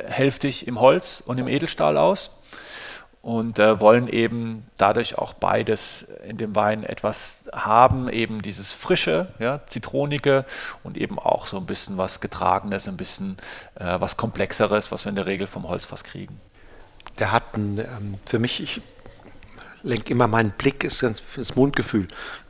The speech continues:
Speaker 2: <clears throat> Und das ist in der ersten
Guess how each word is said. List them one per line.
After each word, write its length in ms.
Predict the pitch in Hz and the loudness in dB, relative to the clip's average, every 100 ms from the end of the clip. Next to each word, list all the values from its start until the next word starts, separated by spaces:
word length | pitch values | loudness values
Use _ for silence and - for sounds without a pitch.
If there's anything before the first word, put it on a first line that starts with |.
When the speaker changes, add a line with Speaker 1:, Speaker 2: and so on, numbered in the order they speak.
| - | -4
Speaker 2:
<clears throat> 360 | - 135 107 - | 0 2 0 -2
Und 180 | 104 104 | -2 -2
das 160 | 104 | -2
ist 200 | 110 - - - - - - - - - - - - - - - | -2 -2 -4 -16 -20 -20 -20 -20 -20 -20 -12 -10 -8 -10 -12 -4
in 100 | 107 | 0
der 140 | 113 | 0
ersten 560 | 107 131 - 135 123 | 0 2 2 4 0